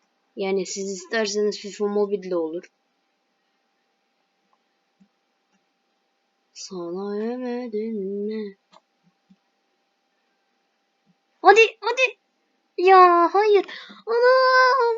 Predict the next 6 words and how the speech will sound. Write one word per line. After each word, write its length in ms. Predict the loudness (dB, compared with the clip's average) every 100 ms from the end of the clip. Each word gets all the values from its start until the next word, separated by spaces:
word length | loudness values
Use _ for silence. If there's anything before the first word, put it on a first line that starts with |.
| 0
hayır, 320 | 4 4 4
hayır 360 | 0 -2 -2 -2
ya. 360 | -2 -2 -4
Hayır 540 | -4 -2 -2 -2 -2 -2
ya. 1400 | -4 -6 -6 -8 -10 -10 -8 -8 -6 -8 -8 -8 -12 -16 _ _ _ _ _ _
Cık. 100 | -20